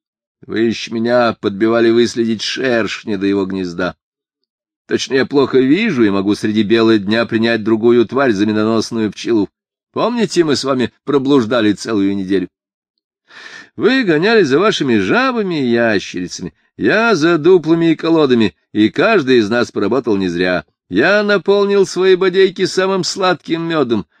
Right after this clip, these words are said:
какой мне случалось посылать в поселение, да ещё повёз домой с дюжину ульев.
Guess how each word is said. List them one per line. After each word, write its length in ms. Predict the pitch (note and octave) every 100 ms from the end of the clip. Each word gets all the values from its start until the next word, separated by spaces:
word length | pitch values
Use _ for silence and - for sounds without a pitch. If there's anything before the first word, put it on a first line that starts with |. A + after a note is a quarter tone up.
| _
какой 240 | A2+ B2
мне 140 | A#2+ A#2+
случалось 560 | C#3 C3 C3 B2 A2+
посылать 480 | - - B2+ C3 A#2
в 80 | -
поселение, 720 | B2+ - C3 C3+ A#2+ A2+ F#2+ _ -
да 80 |
ещё 160 | G#2+ -
повёз 320 | B2 B2 C3
домой 460 | A2 B2+ C3+ C#3+ C#3
с 100 | G#2+
дюжину 460 | C3+ C3 C#3 C#3+
ульев. 400 | D3 C#3+ D3 -